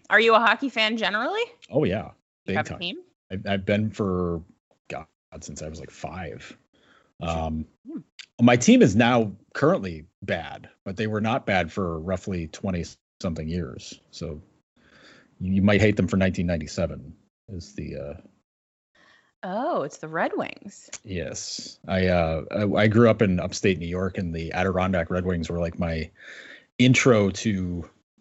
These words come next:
Speaker 2: pro hockey, like,
Speaker 1: Wow.
Speaker 2: them and, like, the, uh, and R P I for college hockey, because when I was six, it was actually this day, thirty, oh, was I six or seven? No, I was six.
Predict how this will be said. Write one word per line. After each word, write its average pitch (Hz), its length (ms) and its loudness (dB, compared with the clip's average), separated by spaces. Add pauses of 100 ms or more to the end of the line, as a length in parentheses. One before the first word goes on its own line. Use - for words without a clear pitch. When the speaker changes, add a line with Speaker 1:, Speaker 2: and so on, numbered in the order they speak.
(120)
Speaker 2:
pro 104 260 0
hockey, 85 500 -4
like, 92 180 -4
Speaker 1:
Wow. 92 60 2
Speaker 2:
them 147 300 6
and, 101 440 -2
like, 98 260 -2
the, 104 180 -2
uh, 101 60 4
and 92 480 0
R 92 160 2
P 95 200 2
I 85 280 -2
for - 220 -6
college 87 280 -2
hockey, 80 380 -6
because 85 500 -2 (880)
when 110 200 6
I 104 80 6
was 90 180 4
six, - 500 4
it - 540 -18
was 107 100 2
actually 120 440 6
this 120 260 2
day, 139 360 4
thirty, 135 680 0
oh, 101 300 -10
was - 120 -20
I 87 60 -16
six - 320 -16
or 85 60 -18
seven? 92 420 -14 (1200)
No, 156 140 2
I 101 100 0
was 92 120 -8
six. - 440 -6